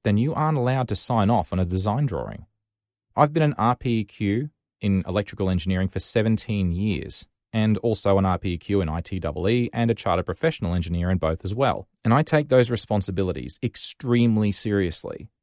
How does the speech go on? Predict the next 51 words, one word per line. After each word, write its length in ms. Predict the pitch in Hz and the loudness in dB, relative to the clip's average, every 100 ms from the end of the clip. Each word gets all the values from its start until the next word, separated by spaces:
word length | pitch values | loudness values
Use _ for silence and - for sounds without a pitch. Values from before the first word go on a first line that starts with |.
| _ _ - | _ _ 2
When 160 | 120 | 2
I 100 | 135 | 2
stamp 460 | 208 - - 120 127 | 0 -2 -2 -2 0
and 100 | 110 | 0
sign 240 | - 113 | 0 0
a 60 | 98 | 0
drawing, 580 | 73 90 95 92 90 92 | 0 2 2 2 0 -2
it 140 | 127 123 | -4 0
means 320 | 120 120 107 | 2 2 0
I've 240 | - 113 139 | 0 -2 -2
checked 360 | - 123 - - | -4 -4 -4 -6
every 460 | 135 143 143 147 - | -2 -2 0 -2 -2
detail 560 | 107 120 117 - 90 85 | -4 -2 -2 -4 -6 -4
of 160 | 90 82 | -6 -4
that 200 | 110 127 | -2 -2
drawing 380 | 113 107 87 90 | 0 0 2 0
to 80 | 90 | -2
the 100 | 85 | 0
best 280 | 110 - | 0 0
of 40 | 90 | -4
my 140 | 82 | -4
ability, 400 | 78 76 69 64 - | -4 -4 -6 -10 -4
which 260 | 113 - - | -4 -4 -4
is 120 | 123 | 0
in 80 | 117 | 0
effect 400 | 110 - 131 - | 0 -2 -4 -4
what 320 | 107 98 113 - | -2 0 0 0
the 180 | 117 | -4
engineer 360 | 107 98 101 95 | 0 0 0 -2
of 120 | 82 | 0
record 400 | 104 131 - 95 | 0 0 0 -2
is 140 | 92 139 | -2 -4
required 400 | 143 - 80 87 | -4 -2 0 0
to 80 | |
do 240 | 92 82 80 | -2 -2 -4
as 100 | 87 | -4
well. 400 | 135 156 78 - _ _ _ _ | -4 -2 -4 -8 _ _ _ _
When 140 | 143 | 2
I'm 100 | 190 | 4
asked 460 | 170 101 104 - - | 4 2 2 -2 -10
to 400 | - 98 85 82 - - | -4 0 0 -2 -8 -2
R 180 | 104 | 0
P 260 | 95 - 90 | 0 -2 -4
E 40 | 78 | -4
Q 280 | - 107 | -4 -2
a 40 | 87 | -2
drawing, 540 | 80 110 92 53 104 - _ _ | 0 0 0 -4 -10 -12 _ _
there's 280 | 117 120 117 | 2 2 2
also 420 | - 143 - 139 131 | 0 -2 2 0 0
additional 640 | 135 113 - 110 101 101 | 0 0 0 0 0 -2
requirements. 840 | 87 - - 127 127 73 - - | -6 -8 -6 -4 -4 -6 -10 -14